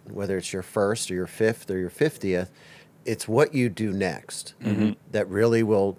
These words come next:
Speaker 1: determine where your relationship and marriage is gonna go. It, it really is like the why and the road, because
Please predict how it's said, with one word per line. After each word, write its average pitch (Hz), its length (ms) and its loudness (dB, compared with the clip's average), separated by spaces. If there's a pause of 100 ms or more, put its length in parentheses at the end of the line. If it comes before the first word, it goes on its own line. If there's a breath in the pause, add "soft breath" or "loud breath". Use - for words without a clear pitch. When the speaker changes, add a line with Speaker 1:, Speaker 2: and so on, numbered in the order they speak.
(100)
Speaker 1:
determine 104 680 2
where 95 120 4
your 95 220 0
relationship 95 840 -2
and 92 140 -2
marriage 90 380 0
is 82 100 -8
gonna 85 220 -4
go. 87 340 -4 (400 soft breath)
It, 113 200 0
it 120 120 4
really 120 300 6
is 104 180 2
like 104 220 2
the 98 100 2
why 92 360 4
and 95 200 2
the 90 80 -2
road, 87 420 2 (580 soft breath)
because 110 640 2